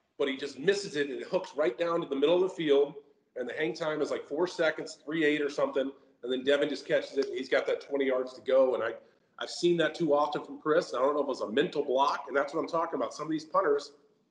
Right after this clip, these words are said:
they're just shanking it to the right, twenty yards, and they hit that little hook ball. When they hit that hook ball, that's when everybody's like, "Oh, here goes Devin. Here it goes." There's a little three eight punt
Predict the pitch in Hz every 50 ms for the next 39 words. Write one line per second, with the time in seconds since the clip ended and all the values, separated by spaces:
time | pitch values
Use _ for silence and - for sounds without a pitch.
0 | _ _ - 143 185 135 123 - - - 156 156 156 165 170 170 170 165 160 156
1 | 165 175 160 135 - - - 143 135 143 139 131 113 95 - 117 113 123 120 123
2 | 143 151 - 151 139 135 170 175 170 160 - - 196 208 - - 151 131 123 127
3 | 120 - - 220 226 233 202 - - 185 - - - 143 127 120 113 - - -
4 | - _ _ _ _ - 139 170 - - 160 147 131 147 131 120 131 113 131 147
5 | 160 - - - 131 147 147 160 156 151 156 165 156 143 139 127 - - - -
6 | - 131 147 147 - 170 170 160 143 - - - - - _ _ _ _ _ -
7 | 127 143 147 156 151 143 147 - - 156 147 160 160 165 165 160 165 - 165 165
8 | 160